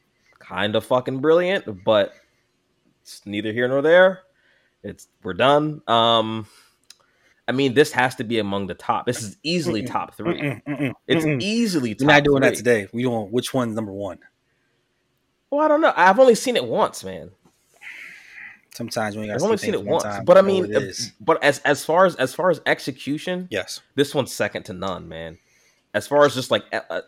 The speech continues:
Speaker 1: as far as just, like Carter was saying, the soundtrack, how they did the animation, how, like, little things, how they're changing the colors with the mood, the storytelling. I mean, taking all these characters from all these different universes, weaving them in, in a way that didn't feel,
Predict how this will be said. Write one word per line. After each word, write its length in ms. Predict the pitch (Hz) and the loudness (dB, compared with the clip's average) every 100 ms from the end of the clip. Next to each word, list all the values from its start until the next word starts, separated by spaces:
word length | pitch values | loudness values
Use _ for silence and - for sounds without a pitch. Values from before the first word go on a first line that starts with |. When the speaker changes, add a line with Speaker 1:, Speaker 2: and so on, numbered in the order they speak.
| _ | _
Speaker 1:
as 160 | 117 | -10
far 260 | - 143 143 | -4 0 0
as 120 | 123 | 0
just, 420 | - 123 120 - - _ _ _ _ _ _ _ _ - | -4 -4 -4 -6 -20 _ _ _ _ _ _ _ _ -10
like 220 | - - | -10 -6
Carter 200 | - 147 | 2 2
was 180 | 123 - | 2 -2
saying, 200 | 104 92 | -6 -6
the 80 | |
soundtrack, 720 | 92 - 151 139 123 123 98 - | -12 0 2 2 0 -2 -2 0
how 260 | 127 123 | 2 2
they 180 | 110 113 | 2 -2
did 200 | 104 98 | -2 -10
the 180 | 98 101 | -6 -4
animation, 560 | 101 98 123 135 - | -4 -2 -2 -2 -6
how, 220 | 107 113 - | -4 -4 -2
like, 180 | 107 104 | -6 -4
little 260 | 123 156 | -2 0
things, 260 | 147 131 110 | 0 -4 -2
how 160 | 123 117 | -2 0
they're 160 | 113 | -2
changing 540 | 104 127 123 110 107 98 | -6 -6 -6 -6 -8 -8
the 80 | |
colors 500 | 95 - 131 123 107 | -12 -4 -2 0 -4
with 160 | 98 104 | -6 -10
the 80 | 104 | -10
mood, 580 | 101 147 147 107 92 90 _ _ _ _ _ _ | -4 -2 0 -2 -8 -14 _ _ _ _ _ _
the 100 | 110 | -8
storytelling. 1040 | - 175 175 160 127 - 107 98 90 90 - | -6 -4 0 0 0 -2 -2 -2 -6 -10 -6
I 80 | |
mean, 340 | 120 117 110 104 | -4 -4 -6 -8
taking 360 | - 160 143 | -2 -2 -2
all 280 | - 127 151 | -2 2 2
these 240 | 139 139 - | 0 -4 -2
characters 400 | 135 123 120 107 | 0 0 0 -12
from 160 | 107 | -6
all 60 | 110 | -4
these 100 | 113 | -4
different 260 | 113 92 110 | -8 -8 -8
universes, 580 | 107 104 101 101 92 _ _ _ _ | -4 -4 -4 -10 -14 _ _ _ _
weaving 400 | 98 131 147 123 | -2 0 0 -2
them 220 | 110 101 | -4 -4
in, 240 | 117 131 113 | -4 -4 -4
in 160 | 107 | -6
a 80 | 101 | -6
way 240 | 98 113 | -2 0
that 160 | 113 95 | 0 -2
didn't 260 | 117 110 104 | -8 -10 -14
feel, 540 | - 117 117 101 92 | -14 -10 -6 -6 -6